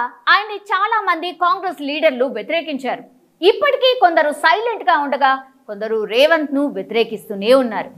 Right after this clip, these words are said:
అలాంటి వారిపై కేసీఆర్ దృష్టి పెట్టినట్టు సమాచారం. కొందరు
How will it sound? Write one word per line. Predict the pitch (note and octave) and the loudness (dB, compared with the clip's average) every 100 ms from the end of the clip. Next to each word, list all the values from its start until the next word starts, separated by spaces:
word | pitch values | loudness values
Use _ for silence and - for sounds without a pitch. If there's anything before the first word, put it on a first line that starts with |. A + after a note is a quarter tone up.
| - _ _ C#4+ | -20 _ _ 2
అలాంటి | G4 A#4+ G#4+ | 2 2 0
వారిపై | G4+ F#4 F4+ F4 E4 | -2 -2 0 -2 -2
కేసీఆర్ | E4 D#4+ E4+ D#4 C#4+ | -6 -6 0 0 0
దృష్టి | G#3+ C#4 - | -4 -8 -6
పెట్టినట్టు | E4+ D#4 D4 C#4+ C#4+ C4+ | -2 -2 -2 -6 -4 -2
సమాచారం. | B3+ B3 A#3 A3+ G3 - _ _ - | 0 0 0 -2 -4 -12 _ _ 2
కొందరు | F4+ F#4+ | 2 2